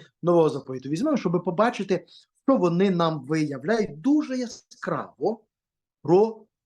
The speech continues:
молитву зі святими, тобто молитву спільну, молитву загальну,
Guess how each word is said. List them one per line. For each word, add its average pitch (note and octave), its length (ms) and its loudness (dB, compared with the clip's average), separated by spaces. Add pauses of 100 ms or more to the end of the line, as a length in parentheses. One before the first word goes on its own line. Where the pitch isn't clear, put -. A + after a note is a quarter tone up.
(160)
молитву D#3 500 0
зі D3+ 140 -10
святими, D3 800 -8
тобто F3+ 400 0 (220)
молитву G#3 440 2
спільну, E3+ 640 0 (400)
молитву F#3 400 2
загальну, D3 720 -2